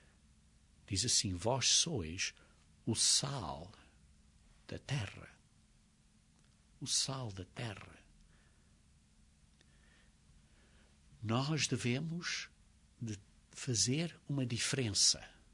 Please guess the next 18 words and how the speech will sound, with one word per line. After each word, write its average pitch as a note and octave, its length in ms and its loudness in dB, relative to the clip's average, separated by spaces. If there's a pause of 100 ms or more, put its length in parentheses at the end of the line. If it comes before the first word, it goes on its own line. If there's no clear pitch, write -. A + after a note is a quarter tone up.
(3250)
às - 160 -2
pessoas A2+ 420 -2
à A2 80 -2
nossa A2 280 -4
volta. - 420 -12 (1200)
Nós G2 180 -6
devemos F#2 220 -2
fazer F2 220 -6
uma F#2+ 120 -2
diferença. A2 480 -6
Veja D4 240 0
um C#4+ 60 4
exemplo A#2+ 420 2
aqui A2 320 -4 (300)
em A#2+ 140 0
Gênesis, G#2 840 0 (260)
capítulo F#2+ 400 -6
seis. F2+ 600 -2